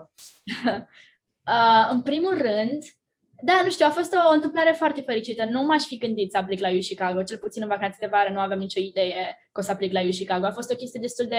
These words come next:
rapidă pentru mine. Um, so, universitatea a venit la noi, în campus, să ne prezinte universitatea. Uh, se întâmplă chestia asta, s-a întâmplat la Pearson, au venit diferite universități, ne-au prezentat ce au de oferit. A venit U Chicago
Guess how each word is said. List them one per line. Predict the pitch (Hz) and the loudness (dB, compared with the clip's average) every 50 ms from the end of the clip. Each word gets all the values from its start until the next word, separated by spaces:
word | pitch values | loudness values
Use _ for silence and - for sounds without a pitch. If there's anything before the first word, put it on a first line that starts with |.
| 226 226 | 4 6
rapidă | 214 214 214 220 - 208 185 165 160 | 6 4 2 0 -4 -12 -10 -10 -10
pentru | - 170 190 185 185 | -10 -12 -12 -12 -10
mine. | 185 190 185 190 196 214 254 - - _ _ _ _ _ _ _ _ | -8 -6 -6 -4 -4 -4 -6 -8 -12 _ _ _ _ _ _ _ _
Um, | 226 220 214 208 208 208 202 202 202 202 208 202 - _ _ | 2 4 6 6 8 8 8 6 4 4 0 -4 -12 _ _
so, | - - 269 | -2 0 2
universitatea | 254 240 - 254 254 254 240 254 247 - 277 269 302 | 2 2 0 0 -2 -2 -2 -2 -2 0 0 0 2
a | 277 | 0
venit | 254 262 247 247 240 | 0 0 0 0 2
la | 233 226 214 185 175 | 2 0 0 -2 -4
noi, | 180 190 214 277 320 359 349 - | -6 -6 -6 -4 -6 -8 -8 -8
în | _ 214 208 | _ -6 -6
campus, | 202 - 220 190 185 185 214 262 254 | -4 -2 0 0 0 0 -2 -6 -6
să | - 226 | -4 -4
ne | 202 190 | -2 -2
prezinte | 190 190 196 208 208 202 | -2 -4 -4 -4 -4 -4
universitatea. | 196 196 196 185 185 190 185 - 185 - - - - - 226 247 311 - _ - - - - _ _ _ _ | -4 -4 -2 -2 -4 -4 -6 -8 -8 -8 -8 -8 -6 -6 -6 -6 -6 -10 _ -20 -20 -20 -20 _ _ _ _
Uh, | 208 208 208 202 | 0 2 2 2
se | 196 - | 2 0
întâmplă | 233 220 - 240 226 233 | -2 -2 -2 -2 -2 -2
chestia | 208 190 196 202 - 214 202 | -2 -2 -4 -2 0 0 0
asta, | 196 190 - - 175 180 185 180 180 180 180 175 175 | 0 -2 -4 -2 -2 0 0 2 2 2 0 0 0
s-a | - 214 | -2 -4
întâmplat | 196 202 202 - - 196 | -4 -4 -2 0 0 2
la | 190 185 | 2 0
Pearson, | 185 202 185 185 - 185 190 | 0 -2 -4 -4 -4 -6 -4
au | 190 190 185 | -4 -4 -4
venit | 202 196 196 | -4 -6 -6
diferite | 190 196 202 202 190 190 190 | -6 -4 -2 -2 -2 -2 -2
universități, | 185 190 185 190 190 - 190 185 - | -4 -2 -4 -6 -6 -6 -8 -6 -6
ne-au | 185 185 185 | -6 -6 -4
prezentat | 190 190 190 190 190 185 180 185 | -4 -6 -6 -6 -6 -6 -6 -6
ce | - - 190 | -6 -4 -2
au | 180 180 180 | -2 -2 -2
de | 180 | -4
oferit. | 175 170 180 - 185 - - 294 339 - - _ _ _ _ _ _ _ | -6 -8 -8 -8 -8 -8 -8 -10 -12 -14 -16 _ _ _ _ _ _ _
A | - 254 | -2 -2
venit | 240 269 269 262 247 | 0 0 0 -2 -4
U | 247 | -6
Chicago | 220 - 214 190 240 262 277 269 285 277 277 285 277 277 | -8 -8 -4 0 2 2 6 6 6 6 6 4 2 -2